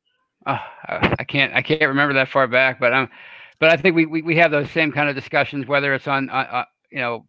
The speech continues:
through writing or, or on podcasts every year. There's always, there's always those guys that we talk in absolutes about every, every, every draft, and that's the, uh, uh,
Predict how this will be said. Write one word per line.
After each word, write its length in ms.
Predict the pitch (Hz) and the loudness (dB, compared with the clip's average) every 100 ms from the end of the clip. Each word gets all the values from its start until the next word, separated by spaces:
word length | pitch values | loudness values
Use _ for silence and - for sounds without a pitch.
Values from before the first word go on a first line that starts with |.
| _ _ _ | _ _ _
through 140 | 151 | -8
writing 460 | 139 147 156 151 147 | 0 2 4 2 2
or, 180 | 131 123 | 0 0
or 180 | 127 127 | 0 0
on 120 | 127 | 0
podcasts 560 | - 135 123 123 120 | 0 0 0 -2 -2
every 200 | 143 117 | -2 0
year. 120 | 139 135 | 0 0
There's 160 | 120 | 2
always, 360 | 143 151 139 120 _ _ _ _ | 4 4 2 -2 _ _ _ _
there's 140 | 151 | 2
always 260 | 185 190 147 | 6 6 4
those 160 | 147 | 0
guys 380 | 123 160 165 165 - | 2 4 4 0 -6
that 160 | 151 | -6
we 80 | 139 | -6
talk 240 | 131 147 143 | 2 2 2
in 80 | |
absolutes 400 | 143 135 - 156 | -4 -6 -10 -12
about 300 | 120 113 117 - _ | -6 -4 -4 -6 _
every, 240 | 143 131 | -6 -4
every, 260 | 143 135 127 _ | -4 -6 -8 _
every 180 | 147 135 | -6 -6
draft, 280 | - 151 143 | -2 -2 0
and 60 | |
that's 220 | 139 139 - | -2 -4 -4
the, 180 | 147 | 0
uh, 160 | 135 127 - _ _ _ _ _ - | 2 0 -2 _ _ _ _ _ -18
uh, 120 | 78 | -16